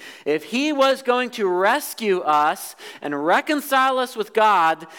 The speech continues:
then it was going to be necessary for him to be made like us in every respect. Now, these verses contain, and there are more than these, but these verses contain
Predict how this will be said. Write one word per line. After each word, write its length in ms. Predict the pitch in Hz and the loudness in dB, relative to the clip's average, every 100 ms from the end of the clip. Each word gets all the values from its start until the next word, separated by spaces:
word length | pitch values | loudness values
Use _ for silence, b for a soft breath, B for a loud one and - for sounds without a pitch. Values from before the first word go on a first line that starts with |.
| B | B
then 100 | 170 | -4
it 80 | 190 | -2
was 140 | 202 | -2
going 220 | 214 196 185 | -2 -2 0
to 40 | |
be 140 | 180 | 0
necessary 960 | 170 180 226 330 - 254 - 165 156 165 | 0 0 2 0 -2 -6 0 2 2 0
for 160 | 175 170 | -4 -4
him 220 | 196 208 | -4 -6
to 100 | 202 | -4
be 140 | 202 | -4
made 440 | 180 208 220 220 170 | 0 0 0 0 0
like 340 | 175 202 196 | 2 2 2
us 280 | 165 151 165 | 0 0 -2
in 80 | 151 | -6
every 200 | 147 151 | -4 -6
respect. 760 | 143 - 185 135 92 - - _ B B B B B B B B B B B | -6 -4 -2 -2 -6 -18 -20 _ B B B B B B B B B B B
Now, 80 | 123 | -4
these 240 | 151 254 214 | -2 -2 0
verses 580 | 247 277 - 185 170 | 2 2 0 -6 -6
contain, 840 | - 185 156 - 247 214 147 139 175 | -6 -8 -6 -6 -4 -4 -4 -4 -4
and 120 | 147 | -4
there 200 | 151 160 | 0 0
are 60 | 160 | -2
more 340 | 190 233 220 | 2 2 2
than 180 | 165 131 | 0 -6
these, 320 | 131 135 151 | -6 -6 -8
but 120 | 165 | -4
these 240 | 196 226 185 | -4 -4 -4
verses 500 | 214 226 196 156 - | -2 -2 -6 -10 -8
contain 640 | 165 - 233 196 160 | -10 -6 -4 -4 -6